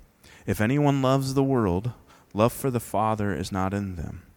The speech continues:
For everything in the world, the lust of the flesh, the lust of the eyes, and the pride of life, comes not from the Father, but from the world. The world and its desires pass away, but whoever does the will of God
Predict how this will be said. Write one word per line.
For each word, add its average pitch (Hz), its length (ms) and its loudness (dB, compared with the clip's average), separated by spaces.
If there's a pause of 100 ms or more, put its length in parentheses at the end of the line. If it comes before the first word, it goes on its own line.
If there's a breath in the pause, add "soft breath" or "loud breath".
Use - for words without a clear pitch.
(380 loud breath)
For 117 200 4
everything 143 420 4
in 147 80 4
the 143 80 2
world, 107 480 2
the 87 100 2
lust 101 380 0
of 117 80 -4
the 107 80 2
flesh, 120 520 -2
the 76 120 -8
lust 92 320 -4
of 110 80 -2
the 104 160 0
eyes, 104 580 -2
and 76 80 -8
the 71 60 -6
pride 107 380 0
of 95 120 -2
life, 85 480 -4 (440 loud breath)
comes 117 260 0
not 127 240 4
from 147 180 0
the 127 80 4
Father, 120 480 4
but 95 160 -2
from 107 220 -2
the 104 80 0
world. 87 480 -2 (560 loud breath)
The 98 100 0
world 131 540 4 (240 loud breath)
and 113 100 0
its 110 120 0
desires 98 640 2
pass - 380 -6
away, 78 420 -4 (680 soft breath)
but 85 140 -2
whoever 113 420 2
does 110 240 2
the 101 80 0
will 117 260 2
of 104 120 -6
God - 420 -8